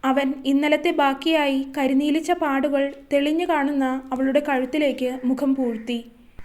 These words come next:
പക്ഷേ അവൻ്റെ മുഖം അവളുടെ കഴുത്തിലേക്ക് അമർന്നതും അവളിൽ നിന്നും കടുത്ത ചൂടാണ് അവൻ്റെ മുഖത്തേക്ക് പതിച്ചത്. അവൻ്റെ മുഖം കഴുത്തിലായി അമർന്നതും വേദന കൊണ്ടെന്തോ അവൾ പതിയെ ഒന്ന് ഞെരങ്ങി.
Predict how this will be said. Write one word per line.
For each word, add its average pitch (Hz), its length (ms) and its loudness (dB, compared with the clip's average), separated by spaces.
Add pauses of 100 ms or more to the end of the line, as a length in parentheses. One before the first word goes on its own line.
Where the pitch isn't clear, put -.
(380)
പക്ഷേ 311 360 -2 (380)
അവൻ്റെ 285 320 2
മുഖം 311 320 2 (220)
അവളുടെ 294 360 2
കഴുത്തിലേക്ക് 311 600 0
അമർന്നതും 285 540 -2 (360)
അവളിൽ 285 380 4
നിന്നും 294 280 0 (180)
കടുത്ത 285 380 -2
ചൂടാണ് 311 560 0 (220)
അവൻ്റെ 269 240 2
മുഖത്തേക്ക് 269 500 -2
പതിച്ചത്. 247 540 -2 (760)
അവൻ്റെ 269 320 2
മുഖം 285 300 0 (160)
കഴുത്തിലായി 320 580 2
അമർന്നതും 285 540 0 (420)
വേദന 294 400 2
കൊണ്ടെന്തോ 285 520 2 (280)
അവൾ 269 200 2 (160)
പതിയെ 285 380 0
ഒന്ന് 302 200 2
ഞെരങ്ങി. 247 460 0